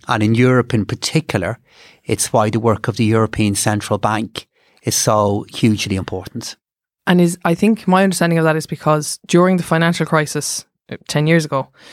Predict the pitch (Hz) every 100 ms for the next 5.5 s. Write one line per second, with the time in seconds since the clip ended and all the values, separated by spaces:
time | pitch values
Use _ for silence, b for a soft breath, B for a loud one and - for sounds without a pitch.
0 | B B B _ - 160 160 147 147 156
1 | 147 147 131 - - 160 156 - - _
2 | _ _ _ _ _ _ _ _ _ _
3 | _ - 156 175 170 160 143 - 165 -
4 | 214 165 151 - - 185 190 160 160 151
5 | 147 - - 147 -